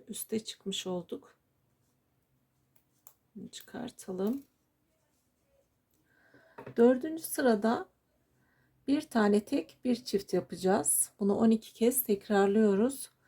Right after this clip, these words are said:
Sıra sonunda bizim otuz altı tane sık iğnemiz olacak. İlmek kaydırma yaptığım yere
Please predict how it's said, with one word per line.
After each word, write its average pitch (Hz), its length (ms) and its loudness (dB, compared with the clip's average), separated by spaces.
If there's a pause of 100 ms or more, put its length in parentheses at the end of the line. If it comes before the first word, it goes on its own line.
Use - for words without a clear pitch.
(320)
Sıra 285 260 -4
sonunda 226 400 2
bizim 240 380 -2
otuz - 280 -10
altı 240 300 0
tane 226 300 0
sık - 320 -6
iğnemiz 180 400 -2
olacak. 170 600 -6 (1600)
İlmek 254 380 0
kaydırma 240 500 2
yaptığım 220 540 2
yere 214 440 2